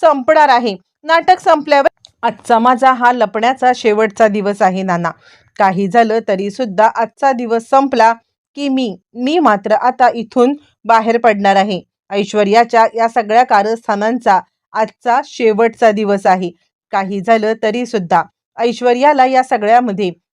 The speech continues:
मी जोपर्यंत धडा शिकवत नाहीये, तोपर्यंत गप्प बसणार नाही.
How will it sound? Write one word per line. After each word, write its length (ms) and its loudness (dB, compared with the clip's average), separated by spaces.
मी 140 -8
जोपर्यंत 680 -4
धडा 260 2
शिकवत 480 -4
नाहीये, 380 0
तोपर्यंत 560 -2
गप्प 220 -2
बसणार 420 -8
नाही. 220 -10